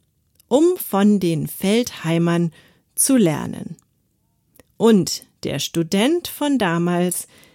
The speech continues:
ist immer noch in Veltheim und hat heute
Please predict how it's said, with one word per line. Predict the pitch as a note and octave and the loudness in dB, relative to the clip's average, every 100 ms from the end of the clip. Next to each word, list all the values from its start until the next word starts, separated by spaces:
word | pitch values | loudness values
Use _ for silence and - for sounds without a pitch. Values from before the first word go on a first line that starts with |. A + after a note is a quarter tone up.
| _ _ | _ _
ist | C4+ C4+ - | -2 -2 -2
immer | - A3+ G3 E3 | 2 4 6 2
noch | D#3 D3+ - - _ | -2 -6 -10 -20 _
in | G3+ G#3+ | 2 2
Veltheim | - F#3 F3+ F3+ - E3+ E3+ E3+ - - - _ _ | 2 0 0 0 -2 -2 0 -2 -6 -18 -20 _ _
und | - F3+ - | -4 -4 -2
hat | D#3+ - - | -6 -6 -2
heute | F3 G#3 - A#3 A3+ | 2 2 2 0 0